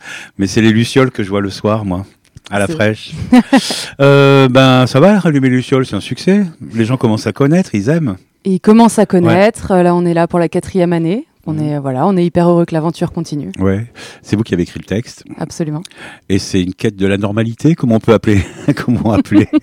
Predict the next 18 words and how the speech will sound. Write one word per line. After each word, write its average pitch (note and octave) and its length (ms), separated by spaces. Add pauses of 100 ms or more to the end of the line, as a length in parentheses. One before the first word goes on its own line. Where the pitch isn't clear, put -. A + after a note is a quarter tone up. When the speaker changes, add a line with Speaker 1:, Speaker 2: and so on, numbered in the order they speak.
Speaker 2:
<laughs> - 220
Ça G3+ 180
commence C4+ 440
par A#3 160
une G#3+ 120
quête A#3 160
de - 80
la G#3+ 60
Speaker 1:
Ouais. - 100
Speaker 2:
normalité, G3+ 560
et A#3+ 40
puis F#3+ 180
heureusement, F#3+ 360
ça F#3+ 140
part E3 160
ailleurs, F#3 320
parce F3 180
que D#3 280